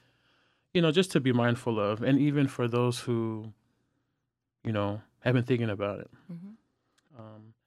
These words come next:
Speaker 1: this post also really made me think about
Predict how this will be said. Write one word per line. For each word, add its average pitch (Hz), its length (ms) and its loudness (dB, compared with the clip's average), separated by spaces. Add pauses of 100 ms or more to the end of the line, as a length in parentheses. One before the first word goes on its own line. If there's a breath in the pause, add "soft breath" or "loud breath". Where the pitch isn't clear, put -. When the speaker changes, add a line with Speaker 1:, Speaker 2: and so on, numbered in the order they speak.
(1000)
Speaker 1:
this 139 180 2
post 135 540 -2
also 123 760 0
really 127 300 0
made 127 160 4
me 127 100 4
think 131 260 0
about 120 400 0